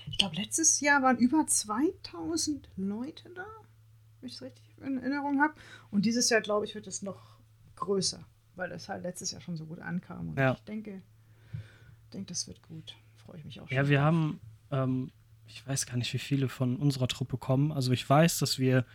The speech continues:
Speaker 2: mit sechs oder sieben Leuten auf jeden Fall so ein großes Hotelzimmer, so ein Airbnb gebucht haben. Das ist drei
Speaker 1: Mhm.
Speaker 2: Minuten Laufweg von der,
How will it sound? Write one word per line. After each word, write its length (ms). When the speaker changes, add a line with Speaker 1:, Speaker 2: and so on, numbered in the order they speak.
Speaker 2:
mit 160
sechs 260
oder 180
sieben 300
Leuten 320
auf 180
jeden 140
Fall 380
so 80
ein 80
großes 320
Hotelzimmer, 580
so 60
ein 80
Airbnb 520
gebucht 380
haben. 420
Das 160
ist 280
drei 180
Speaker 1:
Mhm. 60
Speaker 2:
Minuten 320
Laufweg 400
von 240
der, 260